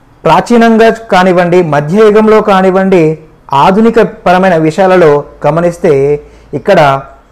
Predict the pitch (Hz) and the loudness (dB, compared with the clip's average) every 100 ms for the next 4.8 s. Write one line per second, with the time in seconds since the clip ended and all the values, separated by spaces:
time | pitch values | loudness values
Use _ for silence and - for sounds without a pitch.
0 | - 143 233 208 220 214 208 170 147 151 | -10 -6 -2 0 0 0 0 0 0 0
1 | 165 170 - - _ 131 175 220 226 233 | -2 -4 -16 -20 _ -2 0 2 2 2
2 | 202 - - - 175 196 202 190 190 175 | 0 0 -14 -6 -2 0 -2 -4 -4 -4
3 | 180 175 170 165 - 156 160 185 175 147 | -4 -4 -4 -6 -6 -8 -2 -2 0 -4
4 | - 165 156 - 139 135 127 123 | -4 0 0 0 -4 -8 -10 -14